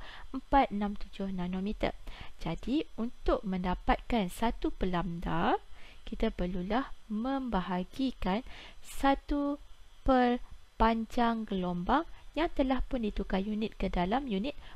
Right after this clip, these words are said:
meter. Dan hasil akhir untuk satu per lambda ini ialah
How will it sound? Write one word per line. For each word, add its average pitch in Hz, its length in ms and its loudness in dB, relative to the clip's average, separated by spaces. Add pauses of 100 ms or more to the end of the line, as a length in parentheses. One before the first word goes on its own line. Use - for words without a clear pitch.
(160)
meter. 202 400 0 (720)
Dan 220 480 6
hasil 196 320 0
akhir 220 400 2
untuk 196 240 -4
satu 208 240 -2
per 196 160 -4
lambda 180 320 -2
ini 196 400 -2 (480)
ialah 233 480 2